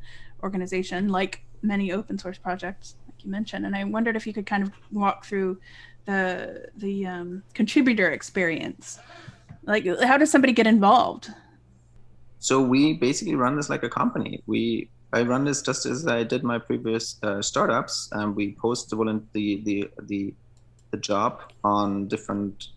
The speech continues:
Speaker 2: uh, job sites. We make it very clear what, that it's, like, volunteer, um, but also that we're really focused on making sure everyone can learn, and then people ap-, uh, apply. So that's more for the student pop-,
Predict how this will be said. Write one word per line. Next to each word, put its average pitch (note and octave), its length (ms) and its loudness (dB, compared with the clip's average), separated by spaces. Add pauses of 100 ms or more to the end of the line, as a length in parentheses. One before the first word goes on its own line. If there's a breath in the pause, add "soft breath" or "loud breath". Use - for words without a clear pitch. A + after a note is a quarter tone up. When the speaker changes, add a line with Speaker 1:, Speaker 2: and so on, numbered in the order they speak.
Speaker 2:
uh, G2 240 -2
job G#2+ 260 0
sites. D3 340 -2
We A#2 80 0
make G#2 180 -2
it G2+ 100 -4
very G#2+ 240 0
clear A2+ 460 -2
what, A2 360 -4
that G2+ 160 -2
it's, - 420 -6 (240)
like, G#2 160 -2
volunteer, G#2 720 -2 (460)
um, G2 680 -2
but G2+ 160 -2
also G#2 360 -2
that G2+ 300 -2
we're G#2+ 140 0
really A2+ 280 0
focused G#2 460 -4
on G#2 100 -2
making G2+ 200 -4
sure G2+ 220 0
everyone G2+ 340 -4
can G2 200 -6
learn, G#2+ 260 -2
and A#2 80 -4
then G#2 140 -6
people G#2 260 -4
ap-, G2 100 -6 (220)
uh, G2+ 240 -2
apply. A#2+ 320 -2
So B2+ 100 0
that's D3+ 160 2
more D3 140 2
for A#2+ 100 2
the G2+ 80 0
student C3 560 -4
pop-, C#3 160 -4